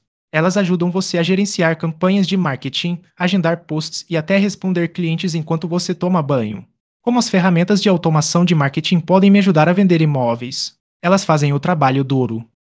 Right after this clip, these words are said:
Você pode segmentar seu público e enviar mensagens personalizadas. E quem não ama receber mensagens que não parecem spam?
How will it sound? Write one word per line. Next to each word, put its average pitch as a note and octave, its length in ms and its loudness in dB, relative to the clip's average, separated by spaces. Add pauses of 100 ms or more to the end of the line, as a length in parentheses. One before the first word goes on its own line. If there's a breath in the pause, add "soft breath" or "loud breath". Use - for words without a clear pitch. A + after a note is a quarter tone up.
(140)
Você D3 220 -2
pode F#3+ 240 0
segmentar F3+ 560 0
seu E3 160 -4
público D3 520 -6
e G3 100 -2
enviar E3+ 340 2
mensagens F3+ 560 0
personalizadas. C3+ 1120 -2 (340)
E F3+ 60 -6
quem G3 180 4
não F3 160 2
ama C3+ 140 0
receber D3+ 420 0
mensagens D#3 540 0
que E3 100 -2
não F#3+ 140 2
parecem D3+ 340 0
spam? C#3 400 -6